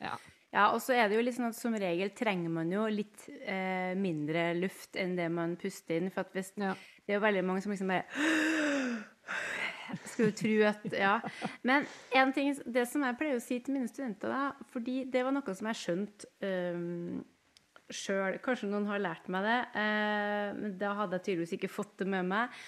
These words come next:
Speaker 2: Men det med, med innpust er jo litt sånn der at hvis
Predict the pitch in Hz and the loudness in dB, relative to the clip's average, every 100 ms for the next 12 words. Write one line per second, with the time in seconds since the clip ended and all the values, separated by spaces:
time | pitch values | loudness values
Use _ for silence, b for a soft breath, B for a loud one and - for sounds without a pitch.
0 | B B B 214 220 240 - - _ B | B B B 2 2 2 -4 -14 _ B
1 | B B - 220 226 254 - - 233 233 | B B -4 0 2 0 -4 -2 -2 0
2 | 240 208 - 170 - - - - 214 190 | -2 -2 -4 -8 -8 -20 -14 -4 -2 0
3 | 202 208 208 202 196 196 196 - _ _ | -2 -4 -4 -4 -2 -2 -6 -20 _ _
4 | _ _ _ _ _ _ _ _ b b | _ _ _ _ _ _ _ _ b b
5 | b b b b 202 247 | b b b b -2 -2